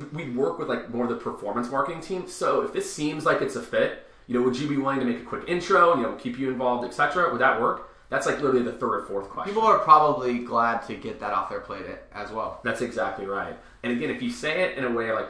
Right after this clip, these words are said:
Speaker 1: "Look, man, if it seems like it's a fit," y-, again, it's non-threatening.
Speaker 2: Yep.
Speaker 1: A-, and I'm not, I'm not saying, "Eric, I don't value you," which is, if you just say, like, "I'd love to get Rick involved,"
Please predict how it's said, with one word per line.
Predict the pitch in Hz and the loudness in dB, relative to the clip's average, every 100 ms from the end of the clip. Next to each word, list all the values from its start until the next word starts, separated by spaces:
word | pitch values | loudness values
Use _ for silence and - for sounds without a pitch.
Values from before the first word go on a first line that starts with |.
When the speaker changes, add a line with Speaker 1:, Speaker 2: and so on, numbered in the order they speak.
| - - | -10 -2
Speaker 1:
"Look, | 113 95 | -2 -2
man, | 95 | -8
if | - | -8
it | 190 | -8
seems | - 185 196 196 | -6 -2 -2 0
like | 175 | -2
it's | 175 | -2
a | - | -6
fit," | - 165 165 - - - | 2 4 4 0 -12 -6
y-, | 127 | -4
again, | 123 120 | -2 -2
it's | - | 0
non-threatening. | 117 110 - 104 101 - - - 131 | 0 0 0 0 -2 -4 -16 -16 -8
Speaker 2:
Yep. | 123 - | -6 -2
Speaker 1:
A-, | 131 139 156 | 0 0 -2
and | 139 | 0
I'm | 127 | 0
not, | 123 131 - - - 120 | 2 2 0 -10 -8 -2
I'm | 131 | 2
not | 143 - | 2 2
saying, | 135 127 120 120 | -2 -4 -4 -4
"Eric, | 113 117 117 - - | -2 -2 -4 -10 -8
I | 107 | -2
don't | 110 92 | -2 -2
value | 92 90 104 123 | -2 -2 0 -2
you," | 131 160 - _ - - 117 | -2 -6 -10 _ -20 -20 -4
which | 120 - | -4 0
is, | 120 120 - - - - _ - | 0 0 -4 -14 -20 -20 _ -12
if | 123 131 | -6 -2
you | 135 | 0
just | 131 127 | -2 -2
say, | 120 | -2
like, | 104 - | -2 -2
"I'd | 113 113 | -4 2
love | 131 - | 2 2
to | 117 | 0
get | 120 107 | 0 2
Rick | 143 190 | 0 0
involved," | 170 185 220 220 - | 0 2 4 4 2